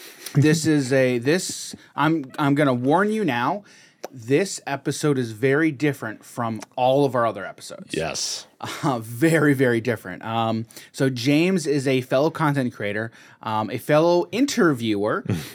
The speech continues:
Speaker 1: Um, if you've never checked out his stuff, head over to Humans of Magic, and he interviews a lot of people inside the Magic the Gathering community,
Speaker 2: Mm-hmm.
Speaker 1: um, and honestly just gets to know 'em and just has
Speaker 2: Mm-hmm.
Speaker 1: great conversations.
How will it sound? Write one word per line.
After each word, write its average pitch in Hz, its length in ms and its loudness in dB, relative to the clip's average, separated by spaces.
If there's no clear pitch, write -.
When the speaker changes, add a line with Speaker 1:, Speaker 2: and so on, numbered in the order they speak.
Speaker 1:
Um, 120 300 2
if 131 200 -4
you've 127 160 -2
never 151 240 2
checked 185 300 -2
out 180 140 0
his 202 140 -2
stuff, 123 300 -2
head 131 180 -4
over 139 160 0
to 135 120 -8
Humans 175 460 -2
of 180 120 -2
Magic, 110 420 -6
and 123 180 -2
he 151 140 -2
interviews 127 680 0
a 123 120 -6
lot 117 260 -2
of 160 100 -4
people 120 260 -10
inside 127 540 -4
the 117 80 -4
Magic 117 380 -8
the 120 80 -10
Gathering 110 480 -4
community, 113 560 -6
Speaker 2:
Mm-hmm. 98 100 -14
Speaker 1:
um, 117 460 -2
and 123 160 -4
honestly 339 360 -4
just 160 140 -8
gets - 240 -2
to 143 60 -6
know 165 180 2
'em 110 100 -2
and 113 120 -4
just 120 160 -8
has 135 320 -2
Speaker 2:
Mm-hmm. 95 160 -2
Speaker 1:
great 160 260 -2
conversations. 139 920 -4